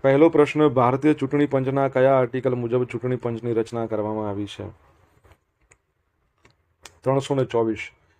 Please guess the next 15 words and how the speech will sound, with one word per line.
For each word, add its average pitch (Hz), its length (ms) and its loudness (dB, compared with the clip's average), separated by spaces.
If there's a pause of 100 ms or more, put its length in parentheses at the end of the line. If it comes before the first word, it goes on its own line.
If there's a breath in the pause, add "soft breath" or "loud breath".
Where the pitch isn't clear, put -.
(480)
અને 127 160 -4
ચૂંટણી 156 320 -2
પંચમાં 135 420 -2
એક 131 180 -2
મુખ્ય 127 280 -4
ચૂંટણી 131 280 -4
કમિશનર 123 420 -6
હોય, 123 200 0
જેમનું 117 300 -4
નામ 117 240 -6
છે, 113 160 -8
હાલમાં 113 380 -6
છે, 120 220 -8
જ્ઞાનેશ 107 600 -10
કુમાર. 117 300 -6